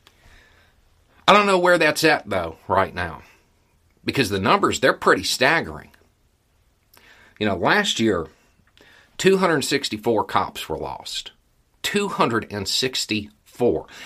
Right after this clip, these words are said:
And a hundred forty-five of them come from the same culprit. The same thing spreading across this country, and they're not doing anything about it. Now, under normal circumstances,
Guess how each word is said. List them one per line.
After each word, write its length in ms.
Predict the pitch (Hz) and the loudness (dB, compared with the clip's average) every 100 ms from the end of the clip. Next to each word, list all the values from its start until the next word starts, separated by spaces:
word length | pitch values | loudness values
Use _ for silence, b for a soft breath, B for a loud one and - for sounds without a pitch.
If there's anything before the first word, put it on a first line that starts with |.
| B | B
And 100 | 95 | -4
a 60 | 95 | -4
hundred 400 | - 165 233 214 | 0 4 6 4
forty-five 760 | - 190 127 - - 147 180 196 | 4 4 4 0 4 6 6 0
of 100 | 208 | -2
them 260 | 233 220 B B B B | -2 -4 B B B B
come 220 | - 160 | 2 2
from 180 | 147 135 | 2 -2
the 80 | 98 | -2
same 500 | - 151 156 160 127 b _ - | 0 2 2 2 -2 b _ -4
culprit. 680 | - 131 - 82 - - - _ _ _ _ _ _ _ _ _ | 4 4 4 -6 -6 -16 -20 _ _ _ _ _ _ _ _ _
The 100 | - | -4
same 360 | 104 156 175 190 | 2 2 2 0
thing 320 | 135 110 107 B - | 0 0 0 B -6
spreading 480 | - - 180 233 214 | -2 8 8 8 2
across 400 | - 156 143 - | 4 6 4 2
this 240 | 113 - | -2 -2
country, 540 | - 113 110 165 165 - b b b _ _ _ _ _ _ _ _ 127 | 0 0 0 -2 -2 -8 b b b _ _ _ _ _ _ _ _ 0
and 140 | 113 | 4
they're 80 | 160 | 6
not 180 | 143 120 | 4 2
doing 180 | 117 | 0
anything 300 | 117 113 127 | 0 -2 -2
about 320 | 117 135 151 101 | 0 2 2 -2
it. 100 | - B B | -10 B B
Now, 220 | 139 131 | -2 4
under 240 | 143 107 92 | 4 4 2
normal 340 | 107 175 143 | 4 4 2
circumstances, 760 | - 123 110 104 110 98 101 | 0 0 -2 -4 -6 -4 -6